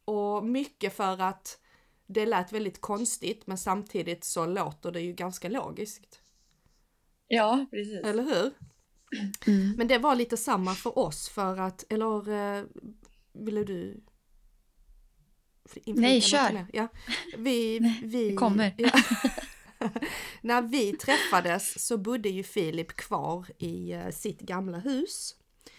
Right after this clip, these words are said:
Speaker 1: som han bodde i, eh, med barnen och barnens, eh, biomamma.
Speaker 2: Mm.
Speaker 1: Och, eh, <clears throat> ett år efter att vi, eh, hade börjat ses,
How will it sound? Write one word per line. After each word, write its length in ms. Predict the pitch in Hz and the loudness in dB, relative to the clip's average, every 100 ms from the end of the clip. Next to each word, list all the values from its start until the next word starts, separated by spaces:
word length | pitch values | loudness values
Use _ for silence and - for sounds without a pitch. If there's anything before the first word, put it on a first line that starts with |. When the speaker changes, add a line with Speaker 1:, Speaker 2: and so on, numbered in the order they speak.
| - _ _ | -20 _ _
Speaker 1:
som 200 | - 208 | -10 -6
han 180 | 196 180 | -4 -2
bodde 260 | 185 185 | -2 -2
i, 380 | 180 190 196 196 - | -4 -6 -8 -10 -10
eh, 420 | 170 156 160 175 | -10 -10 -12 -10
med 540 | 170 165 156 175 165 | -10 -10 -10 -12 -10
barnen 400 | 170 165 160 160 | -8 -8 -10 -12
och 80 | 160 | -10
barnens, 560 | 160 160 156 82 - - | -12 -12 -12 -10 -10 -10
eh, 160 | 151 | -10
biomamma. 560 | 151 110 - - 175 220 - _ _ _ _ _ _ _ _ _ - 262 | -10 -12 -12 -10 -8 -8 -12 _ _ _ _ _ _ _ _ _ -12 -4
Speaker 2:
Mm. 300 | 202 202 214 - _ _ _ | -2 -2 -4 -12 _ _ _
Speaker 1:
Och, 600 | 202 202 - _ _ 208 | 2 2 -2 _ _ -2
eh, 340 | 180 175 170 - _ _ | 0 0 -4 -6 _ _
<clears throat> 540 | 277 254 233 214 175 156 147 - _ _ _ - - _ _ _ _ _ - | 2 4 2 0 0 -4 -10 -16 _ _ _ -20 -20 _ _ _ _ _ -2
ett 320 | 320 - - - 339 | -2 -2 -12 0 2
år 340 | 143 156 202 214 | 2 0 -4 -8
efter 580 | 269 226 - - - - | -4 -4 -6 -12 -10 -10
att 280 | - 185 185 | -8 -8 -8
vi, 460 | 208 208 165 165 156 - _ | -2 -2 -2 -8 -14 -18 _
eh, 140 | - 165 165 | -10 -8 -6
hade 260 | 185 180 | -4 -6
börjat 460 | 170 175 170 175 - | -4 -4 -4 -8 -8
ses, 640 | - 208 - 330 - - | -6 -2 -2 -2 -4 -6